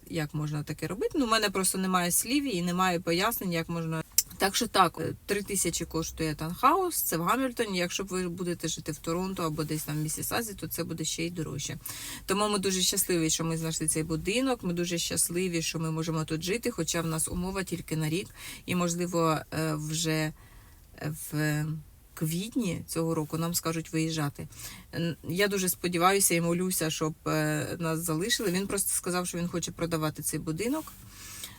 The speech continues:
але ми думаємо, що він просто хоче підняти платню. Навіть якщо він підніме платню, ми будемо, ми будемо залишатися, тому що нам дуже подобається цей будинок, цей район, і взагалі я б, я б купила такий будинок.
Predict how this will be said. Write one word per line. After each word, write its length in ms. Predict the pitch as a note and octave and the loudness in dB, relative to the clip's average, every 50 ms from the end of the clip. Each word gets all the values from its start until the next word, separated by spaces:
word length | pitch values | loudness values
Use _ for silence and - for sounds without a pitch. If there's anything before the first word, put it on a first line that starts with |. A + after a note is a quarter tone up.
| - | -6
але 220 | - - F3+ F3+ F3+ | 2 2 4 6 6
ми 140 | F#3 A3 A#3+ | 4 4 4
думаємо, 320 | B3 A#3+ G#3+ G3 F#3 F3+ | 2 2 2 2 2 2
що 160 | F3 - F3 | 2 0 0
він 160 | F3 F#3+ G3 | 0 -2 -2
просто 280 | F#3+ - F3+ - - E3+ | -2 -4 -4 -4 -6 -6
хоче 260 | - F3+ E3+ - F3+ | -4 -2 -2 -2 -2
підняти 840 | E3+ - D#3+ E3 E3 E3 E3 E3 D#3+ - - E3 D#3+ D#3+ D#3 - - - - | -2 -4 -4 -2 0 0 0 0 -2 0 2 4 4 4 4 0 -2 -4 -4
платню. 500 | E3 D#3 D3+ - E3+ E3+ G3 A3 C4 C#4 - - - - - - - - - - | -2 -2 -2 -2 -4 -4 -2 -4 -6 -6 -8 -16 -20 -20 -20 -20 -20 -20 -18 -6
Навіть 240 | - E3+ E3+ E3 - | -2 -2 -2 0 0
якщо 240 | E3 D#3+ D#3 - D#3+ | -2 -2 0 -2 0
він 120 | D#3 D#3 | 0 -2
підніме 360 | D#3 - D#3+ E3 E3 D#3+ D#3 D3 - | -2 -4 -4 -2 -2 0 -2 -2 -2
платню, 360 | - D3+ D3+ - F3+ G3 A3 G#3+ | -4 -4 -4 -2 -4 -6 -4 -4
ми 80 | G3 F3 | -4 -4
будемо, 560 | E3 E3 D#3+ E3 E3 E3 E3 E3 E3 D#3 - - - - - - - - - - - - | -4 -2 -2 -2 -2 0 -2 -2 -4 -4 -8 -12 -16 -20 -20 -20 -20 -20 -20 -20 -18 -6
ми 140 | - F#3 F#3+ | -2 -2 -2
будемо 380 | F#3+ F#3 F3 F3 D#3+ D#3+ D#3+ D#3+ | 0 0 0 0 0 0 0 0
залишатися, 760 | E3 E3 E3 E3 - A3 A#3 A#3 - A3+ - - F#3 F#3 F#3 F#3 - - - - - - - - - - - - - - - - - - - - - - | 0 -2 0 0 0 -2 -2 -2 -2 -4 -4 -4 -4 -4 -6 -8 -10 -14 -18 -20 -20 -20 -20 -20 -20 -20 -20 -20 -20 -20 -20 -20 -20 -20 -20 -20 -8 -4
тому 240 | E3+ E3+ F3+ F3+ | -2 0 2 2
що 140 | E3+ - F#3 | 0 0 0
нам 180 | F3+ E3 E3+ E3 | 0 0 0 2
дуже 200 | F3 F3 F3 E3+ | 0 0 0 -2
подобається 540 | - - D#3+ E3 D#3+ D#3 D#3 D3+ D3+ - D3 | -2 -2 0 0 0 0 0 -2 -2 -4 -4
цей 160 | - D#3+ D#3 | -2 -2 -2
будинок, 460 | E3 D#3+ D#3+ G3 A#3+ C4 C4 A#3+ - | -2 -2 -4 -2 0 0 -2 -2 -4
цей 180 | - - E3 D#3 | -2 -2 0 0
район, 480 | D#3+ D#3+ E3 F3 G3 A3 B3 C4 A#3+ - | 2 0 0 0 -2 -2 -2 -2 -2 -4
і 80 | - E3+ | -4 -4
взагалі 400 | E3 E3 E3+ F3+ G3 G#3 G#3 G3 | -2 0 0 0 0 -2 -2 0
я 120 | F#3 E3+ | 0 -2
б, 40 | - - - - - | -2 -6 -14 -8 -6
я 80 | F#3 F3+ | -6 -6
б 80 | - | -6
купила 360 | - - F3+ - F#3 E3+ D3+ D3 | -6 -8 -6 -2 -2 -2 -2 -2
такий 300 | - - - - D#3+ D3+ | -4 -8 -8 -8 -8 -6
будинок. 480 | E3 D#3+ - D3+ C#3+ D3 D3+ - - | -6 -4 -4 -4 -4 -4 -6 -8 -12